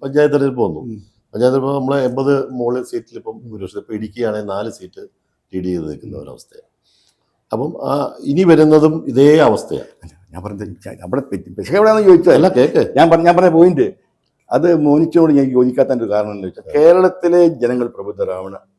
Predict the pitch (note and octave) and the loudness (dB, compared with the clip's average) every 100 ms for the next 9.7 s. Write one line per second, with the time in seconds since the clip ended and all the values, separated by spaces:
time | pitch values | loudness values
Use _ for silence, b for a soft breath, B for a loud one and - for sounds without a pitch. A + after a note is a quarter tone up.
0 | A2 A2+ C3+ B2+ - - C3+ D#3 D#3+ D#3+ | -6 -2 0 -2 -6 -4 0 0 -2 -2
1 | A2+ A#2 A2+ A#2+ A#2 D#3+ F#3 C#3 G#2+ F2+ | -4 -4 -8 -8 -2 2 4 4 0 -4
2 | D#2+ D#2 _ D#2 C2+ _ F2+ F#2+ A2+ A#2 | -10 -20 _ -20 -20 _ -10 -4 -4 -2
3 | A2 G#2+ G#2+ G#2 G#2+ G#2+ G#2+ A2 C3+ - | -6 -6 -8 -8 -8 -8 -4 -4 -4 -10
4 | _ _ _ _ _ _ - F#2+ A#2 C3+ | _ _ _ _ _ _ -12 -8 -2 0
5 | B2 A2 A2 G#2+ G#2 G2 F#2+ A2+ A#2 A2 | 0 0 -2 -2 -4 -2 -2 0 -2 -2
6 | A2 C#3 - _ _ _ _ _ _ _ | -2 -4 -8 _ _ _ _ _ _ _
7 | _ _ A2+ G#2 G2 G#2+ C3+ D3 C#3 A2+ | _ _ -6 -4 -4 0 2 4 4 4
8 | A#2 A#2+ A2+ C3 - - - A2+ A#2+ A2 | 2 0 -2 -4 -6 -8 -2 0 -2 -2
9 | A2+ A2+ A2 A#2 A#2 C3 E3 | 0 2 0 -4 -4 -2 -4